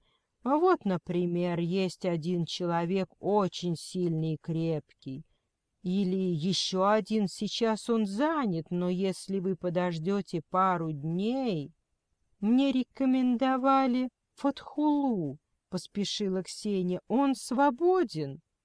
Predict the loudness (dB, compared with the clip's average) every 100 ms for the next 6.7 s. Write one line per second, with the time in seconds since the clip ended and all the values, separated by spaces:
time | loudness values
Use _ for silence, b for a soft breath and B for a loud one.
0 | _ _ _ _ _ -8 -4 -4 -4 -6
1 | -6 -4 -2 -2 0 0 0 0 0 0
2 | -2 -4 -10 -18 -14 -14 -14 -20 _ _
3 | _ -2 0 2 2 0 0 -4 -6 -8
4 | -8 _ -8 -4 -2 -2 0 0 0 -2
5 | -8 -12 _ _ _ -6 -6 -6 -12 -4
6 | 0 2 2 2 2 0